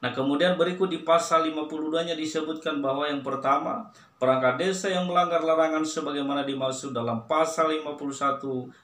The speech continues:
dikenai sanksi administratif berupa teguran lisan dan atau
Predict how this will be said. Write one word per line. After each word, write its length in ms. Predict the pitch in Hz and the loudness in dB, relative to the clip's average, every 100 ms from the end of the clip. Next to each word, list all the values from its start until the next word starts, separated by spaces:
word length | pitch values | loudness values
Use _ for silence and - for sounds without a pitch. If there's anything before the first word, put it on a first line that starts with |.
| _ | _
dikenai 560 | 92 92 107 117 165 | -10 -8 -2 2 2
sanksi 400 | - 170 165 - | 0 -2 -4 -6
administratif 880 | 151 185 - 143 143 139 139 131 - | -6 -6 -10 -8 -6 -6 -6 -8 -8
berupa 320 | 127 131 127 | -6 -4 -4
teguran 480 | 120 110 135 190 185 165 | -4 -6 -4 0 0 0
lisan 480 | 156 156 139 - - - _ _ | -2 -2 -2 -2 -6 -16 _ _
dan 400 | 113 120 120 - - | -2 0 0 -2 -2
atau 560 | 123 117 120 113 110 | -2 -2 -2 -2 -2